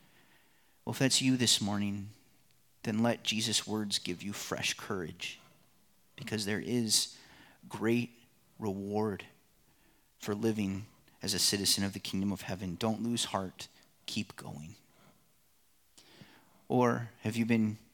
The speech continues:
convicted this morning that one or more of these Beatitudes simply isn't true of you? Don't resolve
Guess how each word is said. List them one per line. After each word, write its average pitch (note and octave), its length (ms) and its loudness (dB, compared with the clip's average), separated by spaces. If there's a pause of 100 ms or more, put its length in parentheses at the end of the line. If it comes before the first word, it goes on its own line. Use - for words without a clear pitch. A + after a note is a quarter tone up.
(160)
convicted A2+ 400 2
this A2 180 2
morning A2 320 4
that G2+ 260 0
one A#2+ 240 2
or A#2 80 2
more A2+ 240 2
of G#2 120 -4
these G2+ 200 0
Beatitudes G2+ 600 2
simply A#2 400 4 (100)
isn't A2+ 320 2
true G#2+ 360 -2
of F2+ 120 -6
you? E2+ 200 -4 (1300)
Don't C#3 320 8
resolve A#2 840 4